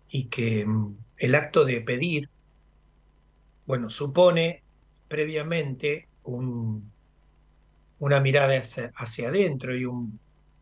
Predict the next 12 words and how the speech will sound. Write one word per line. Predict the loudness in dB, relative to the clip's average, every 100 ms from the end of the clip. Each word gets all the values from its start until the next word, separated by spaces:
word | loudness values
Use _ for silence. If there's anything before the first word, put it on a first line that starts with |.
| _ _ _
una | -2 -2
especie | 0 0 0 -4
de, | 0 0 0 -2
de, | -4 -4 -4 -8 -16 _ _ _ _ _ _ _ _
de | 0 4
vaciamiento | 4 2 0 2 4 4 4 4
voluntario | 2 -2 2 4 4 0 -6
de | -8
aquellas | -12 -14 -16
cosas | -14 -12 -12 -14
que | -14 -10
no, | -8 -8 -10 -16